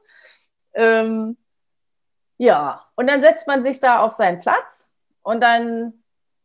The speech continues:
fangen dann die Schamanen meistens an, so ein bisschen zu erzählen, wenn es jetzt die erste Zeremonie ist, um was es geht, um wie, wie es so abläuft.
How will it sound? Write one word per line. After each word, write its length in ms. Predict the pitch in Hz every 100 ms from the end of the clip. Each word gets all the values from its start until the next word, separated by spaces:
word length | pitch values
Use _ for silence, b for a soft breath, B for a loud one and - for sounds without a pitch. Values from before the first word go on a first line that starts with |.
| _
fangen 380 | _ 208 208 208
dann 360 | 202 190 196 196
die 160 | 190
Schamanen 800 | 180 196 180 175 165 170 175 180
meistens 420 | 165 175 180 175
an, 280 | - 170 175
so 80 | 170
ein 60 |
bisschen 340 | 160 175 180 165
zu 160 | -
erzählen, 800 | 160 - - 269 254 247 240 233 -
wenn 140 | 190
es 60 | 185
jetzt 180 | 190 -
die 80 | 110
erste 300 | 190 - -
Zeremonie 640 | 202 180 180 180 185 185
ist, 160 | 175
um 120 | 175 147
was 160 | -
es 160 | _ _
geht, 360 | 220 214 202
um 340 | 170 160 156 - _ _ _ _ _
wie, 840 | 208 180 196 160 160 160 160 - _ _ - - _
wie 160 | 175 208
es 60 |
so 80 | -
abläuft. 560 | 175 - 120 139 -